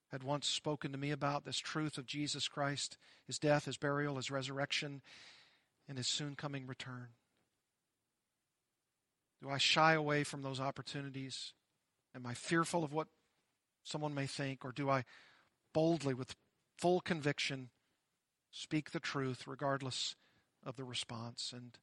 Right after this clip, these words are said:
Lord, has this gospel grace that I've received and believed,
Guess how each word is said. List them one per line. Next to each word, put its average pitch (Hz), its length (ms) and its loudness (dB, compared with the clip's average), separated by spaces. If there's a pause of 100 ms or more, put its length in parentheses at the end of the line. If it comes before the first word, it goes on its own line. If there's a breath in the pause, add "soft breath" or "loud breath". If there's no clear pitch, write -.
(1160)
Lord, 151 260 2
has 135 180 0
this - 400 0
gospel 151 460 2
grace 147 480 4
that 135 140 -2
I've 131 200 0
received 151 640 0
and 120 140 -8 (880 soft breath)
believed, 151 680 4